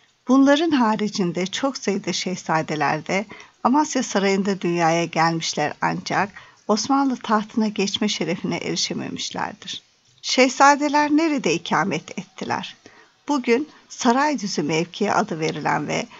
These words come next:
Vali Konağı'nın da yer aldığı mevkiler Osmanlı şehzadelerinin ikamet ettikleri yerlerdi. Yazılı kaynaklara ve seyyahların verdikleri bilgilere göre burada çevresi yüksek duvarlarla çevrili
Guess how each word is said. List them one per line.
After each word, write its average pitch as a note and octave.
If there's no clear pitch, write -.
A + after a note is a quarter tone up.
Vali B3
Konağı'nın A#3+
da G3+
yer F#3+
aldığı E3
mevkiler A3+
Osmanlı B3+
şehzadelerinin D#3+
ikamet F#3
ettikleri D#3+
yerlerdi. -
Yazılı B3
kaynaklara B3+
ve E3+
seyyahların A3+
verdikleri F3
bilgilere D#3+
göre D#3
burada B3
çevresi G#3+
yüksek G#3
duvarlarla F3+
çevrili F#3+